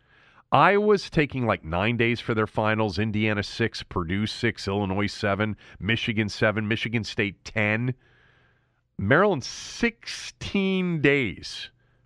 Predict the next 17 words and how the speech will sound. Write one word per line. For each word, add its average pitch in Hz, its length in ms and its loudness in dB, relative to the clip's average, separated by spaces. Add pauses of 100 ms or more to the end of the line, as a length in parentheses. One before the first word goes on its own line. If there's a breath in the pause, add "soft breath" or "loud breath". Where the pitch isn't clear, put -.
between 127 480 -2
<laughs> - 160 -10
games. 90 640 -6 (880 soft breath)
Anyway, 104 460 2
good 139 180 2
win 117 220 2
yesterday. 80 580 -2 (460 soft breath)
Happy 123 340 2
for - 280 -8
everyone, 87 460 2
including 85 480 -4
Danny 85 340 0
Manning, 80 400 -2
Matt 78 300 -4
Brady, 71 360 -8
and 67 120 -10
company, 67 500 -12